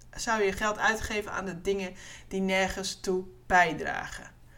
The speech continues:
Waarom zou je dat met tijd wel doen? En, nou, aan het begin van deze podcast zei ik al dat het, dat ik Druk zijn is een keuze heb geschreven, omdat ik vrouwelijke component miste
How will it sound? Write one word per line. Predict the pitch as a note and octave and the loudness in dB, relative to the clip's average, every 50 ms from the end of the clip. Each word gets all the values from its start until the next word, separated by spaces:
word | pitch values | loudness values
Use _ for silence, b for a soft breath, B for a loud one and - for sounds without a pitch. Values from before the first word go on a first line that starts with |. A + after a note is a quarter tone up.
| b b b b b b b - | b b b b b b b -8
Waarom | - F#3+ F#3+ F#3+ F#3+ F#3+ | -2 0 2 2 2 2
zou | F#3+ F#3+ F#3 F3 F#3 F3+ | 2 2 4 4 4 4
je | E3+ | 2
dat | E3 D#3+ E3 | 0 -2 -4
met | F#3 - - - - | -6 -8 -10 -6 -2
tijd | - E3+ D#3+ D#3+ E3 E3 - - - - - | 0 2 2 2 0 -2 -4 -6 -6 -8 -16
wel | - E3 F3 E3+ F#3 F3 D#3+ D#3 D#3+ D3 | -14 -10 -6 0 2 4 4 4 4 2
doen? | C#3+ - - - - - - - - - - - - - - - - - - - - - - - - - - - - - - - - - - - - - - - - - - - - - - - - - - b b b b b b b b b b b b b b b b b b - | -4 -8 -12 -14 -18 -16 -10 -6 -4 0 4 4 4 4 4 2 0 -2 -2 -2 -2 -2 -2 -2 -2 -4 -8 -14 -20 -20 -20 -20 -20 -20 -20 -20 -20 -20 -20 -20 -20 -20 -20 -20 -20 -20 -20 -20 -20 -20 -20 b b b b b b b b b b b b b b b b b b -4
En, | - G#3 G3 G3 G3 - - - | 0 0 0 0 0 -4 -6 -4
nou, | F3+ - - - | -4 -4 0 0
aan | F#3 G3 | 0 2
het | G#3 G3 | 2 2
begin | G#3 - B3+ C#4 C#4+ | 2 2 2 2 2
van | C#4 C4 | 2 2
deze | A#3+ A#3 A#3+ A#3 | 2 0 0 -2
podcast | - - A#3 A#3 A#3 - - A3+ A3 G#3+ - | -4 -2 -2 -2 -2 -2 -2 -2 0 0 0
zei | - - G#3 G#3+ A3+ A3+ | 0 2 4 4 4 4
ik | A3 A3 - | 2 0 2
al | G#3 G3+ - G#3 G3+ | 4 4 4 4 2
dat | G3+ F#3+ | 0 -2
het, | F#3+ F#3 F3+ - - - - - - - - - | -4 -4 -6 -6 -6 -6 -6 -8 -10 -14 -8 -4
dat | - G3+ G3 | -4 -2 0
ik | G3+ F3 E3+ | 0 -2 -2
Druk | F#3+ A3 A3+ A3 | -2 -4 -2 -2
zijn | - A3 G3 G3+ | -2 -2 -2 -2
is | G3 F#3+ | -4 -6
een | F#3+ F3 | -6 -6
keuze | F3 G3 G3+ G#3 G#3 - G#3+ | -4 -2 0 0 0 0 -2
heb | F3 F3+ F#3 - | -4 -4 -4 -4
geschreven, | - E3 - - F#3+ F3 F#3+ G3 G#3 A#3 G#3+ - G#3+ G3 - | -4 -2 -2 -2 0 2 2 2 2 0 -2 -4 -10 -10 -8
omdat | F#3 F#3 F3+ F#3 | -8 -6 -6 -6
ik | E3+ - | -8 -8
vrouwelijke | - - - - G3+ G#3 A3 A3 G#3+ G#3+ G#3+ - - - | -10 -10 -4 0 4 4 6 6 4 4 2 0 -4 -4
component | - F#3+ F#3 F#3+ F#3 F3 F3+ F#3 F3 E3 | -4 -4 -2 -2 -4 -4 -2 -2 -2 -2
miste | F3 F3+ G3 G3 - - F#3+ F#3+ | 0 0 0 0 2 0 0 0